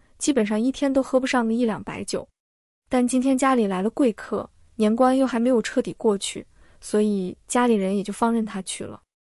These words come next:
这顿饭足足吃了好几个小时，等收拾碗筷的时候，都已经快半夜了。韩千峰也好，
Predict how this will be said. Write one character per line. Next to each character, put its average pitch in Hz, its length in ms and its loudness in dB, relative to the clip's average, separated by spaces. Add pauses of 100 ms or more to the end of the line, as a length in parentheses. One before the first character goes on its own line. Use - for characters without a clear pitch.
(340)
这 320 160 2
顿 285 180 4
饭 254 320 4
足 240 180 -4
足 254 140 -2
吃 - 180 0
了 277 100 4
好 226 240 0
几 214 160 -2
个 214 100 -2
小 202 200 -4
时， 175 380 -8 (300)
等 208 140 0
收 277 180 2
拾 277 100 0
碗 196 200 -2
筷 302 260 0
的 226 100 0
时 208 160 -6
候， - 300 -8 (220)
都 254 160 4
已 226 60 -2
经 202 120 -6
快 208 160 -6
半 214 200 0
夜 220 180 0
了。 - 180 -10 (600)
韩 240 200 0
千 311 200 2
峰 320 200 -2
也 233 160 2
好， - 340 -6